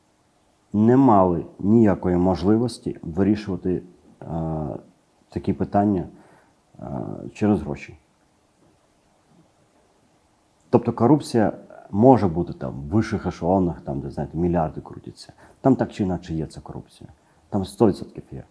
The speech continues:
Е, там лобізм є, там все інше. Ну, але це інші системи. Е, мені для того, щоб повернулась більшість людей в Україну, потрібні базові безпеки. Базова безпека — це коли мене, не дай Бог, поб'ють на вулиці,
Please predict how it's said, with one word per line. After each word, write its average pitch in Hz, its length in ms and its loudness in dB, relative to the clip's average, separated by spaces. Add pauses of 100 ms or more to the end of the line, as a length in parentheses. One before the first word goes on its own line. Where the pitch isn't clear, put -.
(520)
Е, 87 320 -2
там 107 220 2
лобізм 87 460 2
є, 76 100 -6
там 80 200 -4
все 82 240 -6
інше. 78 320 -6 (100)
Ну, 113 180 -2
але 95 280 0
це - 180 -2
інші 92 240 -2
системи. - 440 -12 (480)
Е, 95 340 0
мені 104 280 4
для 98 160 0
того, 98 240 0
щоб 87 540 -4 (360)
повернулась 98 400 0
більшість 87 400 -4
людей 87 180 -2
в 78 60 -6
Україну, 95 460 -2 (560)
потрібні 95 460 -2
базові 87 460 0
безпеки. - 460 -10 (720)
Базова 95 340 2
безпека — 95 380 -2
це 90 120 -10
коли 90 320 0 (340)
мене, 104 360 2
не 98 120 2
дай 82 160 -2
Бог, 82 220 -4
поб'ють 95 500 -2 (280)
на 107 140 2
вулиці, 85 500 -2